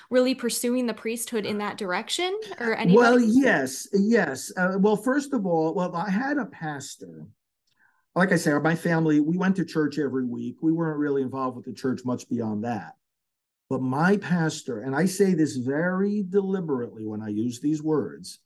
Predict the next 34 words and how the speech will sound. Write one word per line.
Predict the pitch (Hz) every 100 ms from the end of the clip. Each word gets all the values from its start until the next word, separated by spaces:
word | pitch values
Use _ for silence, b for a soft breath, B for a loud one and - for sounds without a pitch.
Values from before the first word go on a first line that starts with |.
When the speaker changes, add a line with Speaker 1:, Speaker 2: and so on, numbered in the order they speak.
| _ _ _ -
Speaker 2:
he | 147 147
was | 165 127 117 120 110 -
a | 120 110 107 -
saint. | - - - 147 104 - - _ _ _ _ -
A |
s- | 330 302
Speaker 1:
Hmm. | 262 254 _ _ _ _ -
Speaker 2:
In | 131
fact, | 113 160 156 139 - _ _ _
his | - 190 147
great | 120 131 151 175 202 214 214 - _ _ _
uncle | 160 185 - 123 90 87 _ _ _ _ _ -
is | 214 160
a | 127
saint, | - 110 85 _ _ _ _ _ _ _
uh, | 135 127 120 120
Blessed | 131 151 165 160 147
Philip | - 180 175 175 -
Rinaldi. | 139 135 135 143 147 143 95 - - _ _ _ -
Uh, | 139 131
the | 117 117
pastor | - 170 180 196 170
of | 147
our | 147 139
church | - 170 127 110 - - 139
at | 123 110
Corpus | 151 143 143
Christi | - 156 - 135 113
in | 113
Portchester, | 143 135 139 120 - 113
New | 117
York, | 127 107 98
was | 113
Father | - 127 120 110